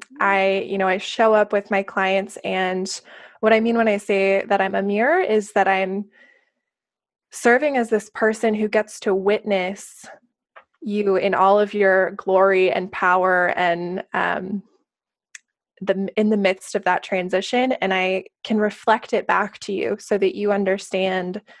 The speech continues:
how miraculous what you're doing is. Um, but it, you know, the more mundane details of it are basically, you know, I work with people,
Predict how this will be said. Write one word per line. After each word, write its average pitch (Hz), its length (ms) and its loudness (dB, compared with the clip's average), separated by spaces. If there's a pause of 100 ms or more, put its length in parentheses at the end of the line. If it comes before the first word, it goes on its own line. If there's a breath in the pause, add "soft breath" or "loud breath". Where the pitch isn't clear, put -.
(920 soft breath)
how 214 300 2
miraculous 175 800 0
what 185 160 0
you're 175 140 -6
doing - 400 -4
is. - 440 -6 (440 loud breath)
Um, 180 560 -2 (480)
but 208 340 2 (100)
it, - 240 -4
you 214 100 0
know, 196 160 4
the 202 560 4 (760)
more 233 220 2
mundane 208 500 2
details 233 520 0
of 240 140 2
it 311 140 6
are 262 160 4
basically, 202 600 0
you 196 80 -2
know, 190 120 0
I 190 100 0
work 202 320 0
with 208 240 0
people, 196 640 0